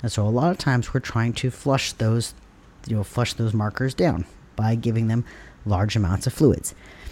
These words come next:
So we're rechecking their blood work, uh, usually once a day until those values are normal again. There are some cats, unfortunately, that are not going to be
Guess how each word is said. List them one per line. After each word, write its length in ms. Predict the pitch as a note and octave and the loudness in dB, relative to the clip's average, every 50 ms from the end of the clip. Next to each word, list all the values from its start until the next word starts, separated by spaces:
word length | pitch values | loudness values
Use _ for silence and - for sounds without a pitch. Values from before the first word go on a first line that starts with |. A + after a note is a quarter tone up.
| - - - | -18 -14 -2
So 120 | - E3 | 2 2
we're 120 | E3+ E3 | 4 4
rechecking 540 | D#3+ F3 G#3 G#3 - - F#3 F3+ - E3 D#3+ | 2 0 -2 0 2 2 2 4 6 6 6
their 120 | D3+ D3 C3+ | 6 4 4
blood 240 | B2+ A2+ A#2 A2+ | 4 2 2 2
work, 260 | A2+ A2 A2+ A#2 A2+ - - - - - - - - - - | 2 2 2 2 0 -2 -10 -20 -20 -20 -20 -20 -20 -8 -4
uh, 200 | A2 G#2+ G#2+ G#2 G#2+ | -2 0 0 0 0
usually 720 | A#2 C#3 E3 F3+ F3+ E3+ - D3+ C3 A#2+ A2+ A2+ B2 B2 | 2 4 4 4 2 4 6 6 8 8 8 8 6 6
once 380 | B2+ A2 G2+ A#2 B2 - - | 4 2 2 2 2 4 2
a 60 | E3 | 2
day 400 | D#3 - A2+ G2 G#2+ B2 D3+ - - - - - | 4 6 6 6 6 4 2 0 -4 -12 -4 0
until 360 | B2+ B2 B2 - - C3 B2 | 2 2 2 2 2 2 4
those 280 | B2 B2+ B2 C3 B2+ B2+ | 4 4 4 4 2 2
values 420 | B2+ B2 A2+ G#2 G#2+ A2 A2+ A2+ | 2 2 2 4 4 4 2 2
are 120 | A2+ A#2 A#2+ | 2 2 2
normal 380 | A#2 G#2+ G#2+ G#2 D2+ D#2 E2 | 2 2 2 2 0 -2 -4
again. 320 | - - - - - - - - - - - - - - - - - - - - | -4 -6 -6 -8 -8 -10 -12 -14 -18 -20 -20 -20 -20 -20 -20 -20 -20 -20 -4 0
There 240 | C3+ C3+ B2+ - - | 2 2 2 2 0
are 220 | A#2 A#2+ C3+ D#3 | 0 2 4 2
some 340 | D3+ - - - C#3+ D3+ D#3 | 2 2 2 2 2 2 2
cats, 440 | C#3+ - - - E2 G2+ A#3+ - - | 2 0 0 0 0 -2 -2 -2 0
unfortunately, 600 | B2+ A2+ - - G#2+ G#2 - - - A2 G#2+ A2 | -2 -2 0 0 0 0 0 0 0 0 0 2
that 220 | A2 G#2+ A2 A2+ A2+ | 2 2 2 2 2
are 80 | A#2 | 0
not 420 | A2+ A2 G#2+ G#2+ A2 B2 - - - | 0 2 2 2 2 2 0 -2 -4
going 280 | - A2+ A#2+ A#2+ A#2+ | 0 0 2 2 0
to 80 | G#2+ A2 | 0 0
be 240 | A2 A#2 A#2 G#2+ | 2 2 2 2